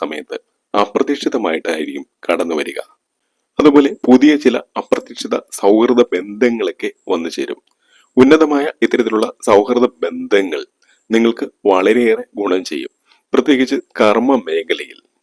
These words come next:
ഇത്രയുമാണ് ചിങ്ങൻ രാശിക്കാർക്കുള്ള പൊതുഫലങ്ങൾ. ഇവിടെ നടക്കുന്ന പൂജകളിൽ നിങ്ങൾക്ക് പങ്കാളികളാകുന്നതിന് പേരും ജന്മനക്ഷത്രങ്ങളും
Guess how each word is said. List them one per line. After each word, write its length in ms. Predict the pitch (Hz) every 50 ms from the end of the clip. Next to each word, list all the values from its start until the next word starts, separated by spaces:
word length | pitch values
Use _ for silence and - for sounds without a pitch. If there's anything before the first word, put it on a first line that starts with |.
| _ _ _ _ _ _ _ _ _ _ _ _ _ _ _ _ _ -
ഇത്രയുമാണ് 560 | 139 143 143 156 156 170 165 147 131 131 131 - _ _
ചിങ്ങൻ 280 | - 123 117 127 143 143 135
രാശിക്കാർക്കുള്ള 580 | 127 117 - - - 107 107 - - 92 92 87 - _ _ _ -
പൊതുഫലങ്ങൾ. 480 | 110 107 101 104 85 73 69 - - - _ _ _ _ _ _ _ _ _ _ _ _ _ -
ഇവിടെ 220 | 135 135 143 160 175 165
നടക്കുന്ന 320 | 151 147 139 139 139 - - _ -
പൂജകളിൽ 560 | 117 110 107 120 127 135 135 139 139 151 - _ _ - 104
നിങ്ങൾക്ക് 340 | 104 101 104 98 - - - - _ _ _ _ -
പങ്കാളികളാകുന്നതിന് 1080 | 107 104 107 107 110 120 123 131 123 123 110 82 80 85 92 92 90 80 73 - 62 - _ _ _ _ _ _ _ _ -
പേരും 420 | 131 127 123 123 123 135 147 156 - - _ _ - 113
ജന്മനക്ഷത്രങ്ങളും 840 | 113 104 104 110 117 113 107 98 - - - 95 95 90 87